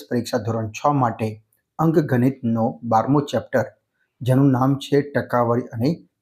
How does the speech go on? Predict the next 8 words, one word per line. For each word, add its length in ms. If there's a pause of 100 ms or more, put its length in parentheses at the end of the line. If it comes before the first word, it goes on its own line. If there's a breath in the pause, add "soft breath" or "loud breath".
(120)
તેનો 240 (340)
ઉપયોગ, 500 (300)
સ્વાધ્યાય 600
બાર. 300 (760 soft breath)
આપણે 340
આ 140
વીડિયોની 460
અંદર 360